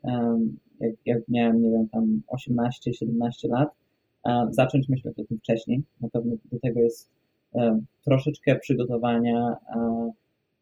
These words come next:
potrzeba po prostu przygotowania i czasu, tak, na, na przemyślenie tych rzeczy, na przygotowanie się językowo, em,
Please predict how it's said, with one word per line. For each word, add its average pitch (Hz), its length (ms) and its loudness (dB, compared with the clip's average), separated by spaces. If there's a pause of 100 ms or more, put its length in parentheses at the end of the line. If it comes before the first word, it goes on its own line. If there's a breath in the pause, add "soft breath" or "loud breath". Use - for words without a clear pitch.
(260)
potrzeba 147 320 4
po - 60 -2
prostu 131 280 -2
przygotowania 127 600 2
i 113 80 0
czasu, 123 500 -4
tak, 117 180 -2 (100)
na, 113 220 0
na 113 100 0
przemyślenie 135 560 2
tych 131 120 -6
rzeczy, 123 460 -2 (300)
na 117 60 -6
przygotowanie 113 520 0
się 113 160 -2
językowo, 113 1000 2 (340)
em, 120 680 0